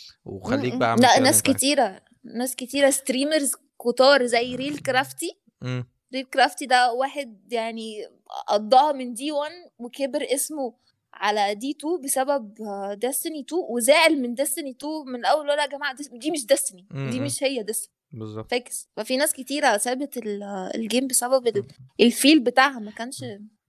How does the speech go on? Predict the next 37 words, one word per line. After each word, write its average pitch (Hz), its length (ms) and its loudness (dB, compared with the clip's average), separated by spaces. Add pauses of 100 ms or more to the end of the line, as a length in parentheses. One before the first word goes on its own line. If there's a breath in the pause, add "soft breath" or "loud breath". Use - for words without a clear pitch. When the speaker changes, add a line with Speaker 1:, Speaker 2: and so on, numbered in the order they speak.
Speaker 1:
هو 113 80 -4
الفكره 156 340 0
بقى 151 160 4
Speaker 2:
كان 139 100 -2
Speaker 1:
ان 120 120 0
Speaker 2:
أي 135 60 4
Speaker 1:
هو - 20 0 (120)
Speaker 2:
كلام. - 120 -14
Speaker 1:
ال-، - 180 -16
ال-، - 200 -16
المفروض 110 480 -8
ليه، 123 220 -2
ليه 127 320 2
اكتيفيجن، 113 500 -8
ليه 135 300 2
يعني 131 180 0
المفروض 120 380 -6
<laughs> 120 40 -12
بونجي 113 520 -2
رضخت 117 500 -2
الرضوخ 104 340 -10
ده؟ 117 140 -8 (240 soft breath)
لان 110 140 -4
المفروض 135 260 -2
اكتيفيجن 131 380 -2
كانت - 200 -6
حاطه - 240 -4
في - 80 -10
العقد 117 300 -2
ان 110 120 -8
هي 120 100 -6
هتصرف 120 480 -10
على 98 80 -4
اللعبه 110 220 -4
خمسمية 110 440 -12
مليون 107 360 -8
دولار. 95 320 -14